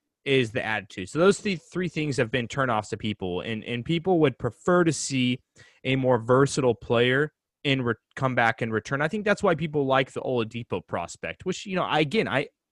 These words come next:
I think we, we understand that, right? Um, but, but I think the real of it is that it, it's not that clear cut. You can't just say, "I want him, I want,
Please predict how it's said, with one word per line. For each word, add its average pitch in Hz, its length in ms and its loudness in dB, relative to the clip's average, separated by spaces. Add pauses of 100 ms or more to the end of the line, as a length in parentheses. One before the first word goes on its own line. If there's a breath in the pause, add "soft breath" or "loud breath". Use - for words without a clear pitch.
(160)
I 135 60 -6
think 165 180 -4
we, 160 140 4
we 151 180 4
understand 143 460 -2
that, 90 60 -4
right? 117 260 -2 (460 soft breath)
Um, 127 380 2 (760)
but, 165 100 4
but 160 160 0
I 180 40 4
think 196 160 0
the 170 80 2
real 160 240 6
of 165 100 6
it 147 60 4
is 127 120 2
that 127 220 4
it, 135 300 0
it's 147 180 -6
not 196 220 2
that 143 160 -2
clear 156 200 2
cut. 131 340 2
You 127 120 -2
can't 175 260 -2
just 160 200 -4
say, 143 320 6
"I 147 160 6
want 170 260 2
him, 151 420 0
I 139 120 4
want, 175 260 2